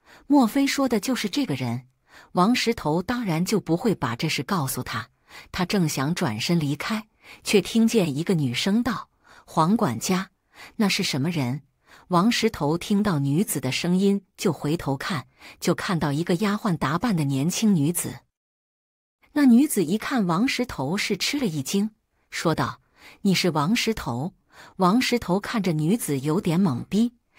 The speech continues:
这个女子怎么知道他的名字呢？女子见王石头疑惑，就说道：“我是小慧啊，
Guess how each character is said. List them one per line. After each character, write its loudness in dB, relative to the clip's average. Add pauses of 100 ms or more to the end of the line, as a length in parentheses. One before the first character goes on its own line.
(200)
这 0
个 4
女 2
子 -4 (200)
怎 -2
么 0
知 0
道 -2 (220)
他 -4
的 0
名 0
字 0
呢？ -2 (460)
女 6
子 0
见 2
王 0
石 -2
头 -2
疑 -2
惑， -4 (360)
就 0
说 -2
道 -6 (420)
：“我 2
是 0
小 -2
慧 -2
啊， -6